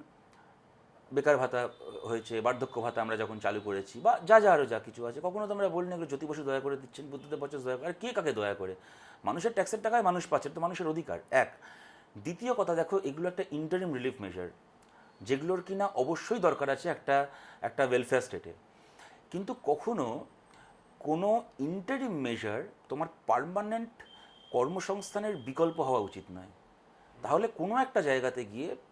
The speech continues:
সমাজের চাকাটা দাঁড়িয়ে যাবে, থমকে যাবে। আমাদের সমালোচনার জায়গাটা এইখানটায় বা আমাদের প্রশ্নের জায়গাটা এইখানটায়। আমরা কিন্তু কখনো বলছি না যে আপনি কেন একজনকে, আহ,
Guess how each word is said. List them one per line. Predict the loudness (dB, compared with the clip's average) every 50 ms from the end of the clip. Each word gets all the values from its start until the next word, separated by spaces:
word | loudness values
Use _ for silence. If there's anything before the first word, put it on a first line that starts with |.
| -20 -18 -14
সমাজের | -8 -6 -2 0 0 2 2 2 0 0 -2 -10 -20 -20 -20 -20 -20 -20 -20 _ -20 -20 -20 -20 -20 -20 -2 2
চাকাটা | 4 4 4 4 4 4
দাঁড়িয়ে | 4 2 0 -2 -4 -4
যাবে, | -6 -6 -8
থমকে | -6 -6 -6 -6 -4 -6 -6
যাবে। | -8 -8 -12 -14 -16 -20 -20 -20 -20 -20 -20 -20 -20 -20 -20 -20 -20 -20 -20 -20 _ -20 -20 _ -4 2
আমাদের | 4 6 6 8 6 6 4
সমালোচনার | 4 2 2 2 4 2 2 2 0 0
জায়গাটা | 2 2 4 4 4 4
এইখানটায় | 2 0 -2 -6 -10 -6 -2 -2 -2 -2 -2 -4
বা | -4 -2
আমাদের | 2 2 2 2 2 2
প্রশ্নের | 2 2 0 2 0 -2
জায়গাটা | 0 0 0 0 0 -2
এইখানটায়। | -4 -6 -6 -10 -10 -6 -6 -4 0
আমরা | 0 0 0 0 -2
কিন্তু | -4 -6 -8 -8 -4
কখনো | -4 -4 -2 -2 -2 -2 -2
বলছি | 0 0 -2 -4 -6 -8
না | -8 -6
যে | -4 -2
আপনি | -2 -2 -2 -4 -8 -6
কেন | -6 -6 -4 -4
একজনকে, | -6 -6 -6 -8 -8 -8 -8 -10
আহ, | -10 -12 -16 -20 -20 -20 -20 -20 -12 -6